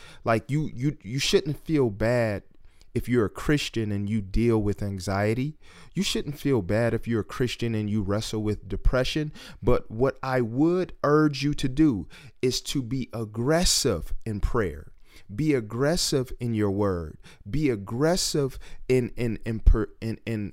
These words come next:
in, uh, fighting off and surrounding yourself with people who will, who will encourage you and uplift you. Because, um, we're in a day and time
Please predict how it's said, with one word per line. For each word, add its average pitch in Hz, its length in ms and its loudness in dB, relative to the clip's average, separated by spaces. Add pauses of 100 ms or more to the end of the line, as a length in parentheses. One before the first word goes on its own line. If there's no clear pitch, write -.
in, 104 180 -8 (360)
uh, 101 200 0 (180)
fighting 156 480 0
off 113 420 -2 (220)
and 117 140 -2
surrounding 175 580 2
yourself 107 560 0 (240)
with - 220 2
people 139 440 4
who 131 120 0
will, 117 420 2 (360)
who 139 80 8
will 120 240 4
encourage 123 720 2
you 117 160 -2
and 95 120 -6
uplift 104 640 -2
you. 82 200 -8 (320)
Because, 123 540 4 (1000)
um, 120 220 6
we're 147 180 8
in 147 80 6
a 131 60 4
day 123 240 4
and 113 140 2
time 117 540 -4